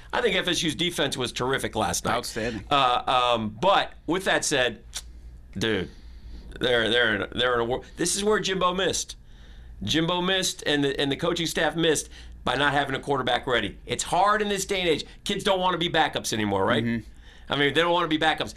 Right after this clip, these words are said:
Speaker 1: But Malik Henry was there.
Speaker 2: Yep.
Speaker 1: He, he screwed up. He's gone.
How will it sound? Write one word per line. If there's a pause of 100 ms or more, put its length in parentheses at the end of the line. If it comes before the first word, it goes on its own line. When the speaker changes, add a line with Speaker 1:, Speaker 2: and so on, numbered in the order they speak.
(140)
Speaker 1:
But
Malik
Henry
was
there.
Speaker 2:
Yep. (280)
Speaker 1:
He,
he
screwed
up.
He's
gone.